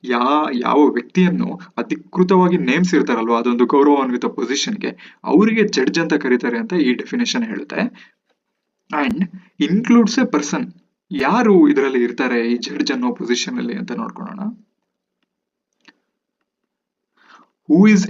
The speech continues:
empowered by the law to give in any legal proceedings, civil or criminal, a definitive judgment or a judgment which, if not appealed against, would be definitive or a judgment which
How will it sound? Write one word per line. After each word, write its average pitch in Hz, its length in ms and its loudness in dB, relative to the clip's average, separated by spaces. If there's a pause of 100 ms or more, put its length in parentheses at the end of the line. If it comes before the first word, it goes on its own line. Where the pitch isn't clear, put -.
empowered 190 360 4
by 185 120 6
the 170 160 6
law 151 180 2
to 135 180 0 (100)
give 160 160 2 (420)
in 294 100 -2
any 160 320 4
legal 180 320 6
proceedings, 143 540 -2 (440)
civil 190 200 4
or 196 200 2
criminal, 240 320 -2 (220)
a 202 280 2
definitive 190 840 2 (340)
judgment 147 420 -4 (360)
or 165 140 0
a 147 120 2 (100)
judgment 180 420 0
which, 147 300 0 (320)
if 143 200 -10
not 156 220 0
appealed 156 500 0
against, 120 300 -4 (240)
would 294 180 2
be 185 280 2
definitive 151 420 -4 (520)
or 151 200 -2
a 185 80 4
judgment 139 600 -2 (360)
which 156 520 -6